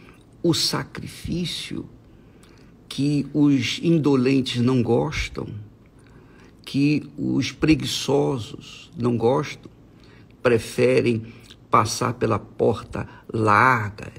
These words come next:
preferem seguir um caminho espaçoso, uma forma de agradar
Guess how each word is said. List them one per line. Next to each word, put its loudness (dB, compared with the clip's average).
preferem 0
seguir 0
um 2
caminho -2
espaçoso, -2
uma 2
forma 2
de 2
agradar 0